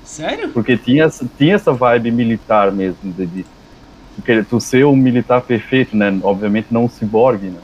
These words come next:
Speaker 1: Caralho.
Speaker 2: Nem o Master Chief é, mas
Speaker 1: Você acha que ele é um
Speaker 2: É.
Speaker 1: ciborgue?
Speaker 2: Pode falar.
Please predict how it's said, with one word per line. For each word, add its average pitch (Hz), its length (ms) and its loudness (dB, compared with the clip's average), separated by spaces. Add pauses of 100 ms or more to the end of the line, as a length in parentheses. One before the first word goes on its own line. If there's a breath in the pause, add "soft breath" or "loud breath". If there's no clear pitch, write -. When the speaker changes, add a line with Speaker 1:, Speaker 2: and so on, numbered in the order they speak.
(540)
Speaker 1:
Caralho. - 420 -10
Speaker 2:
Nem 107 160 2
o 101 40 2
Master 101 300 -2
Chief 107 260 -8
é, 117 120 2
mas 92 180 -4 (760 loud breath)
Speaker 1:
Você - 140 -8
acha 202 140 -6
que 196 80 -6
ele 185 80 2
é 92 40 4
um - 20 4
Speaker 2:
É. 92 160 4
Speaker 1:
ciborgue? 180 460 -2 (3750)
Speaker 2:
Pode 107 200 -2
falar. 104 220 0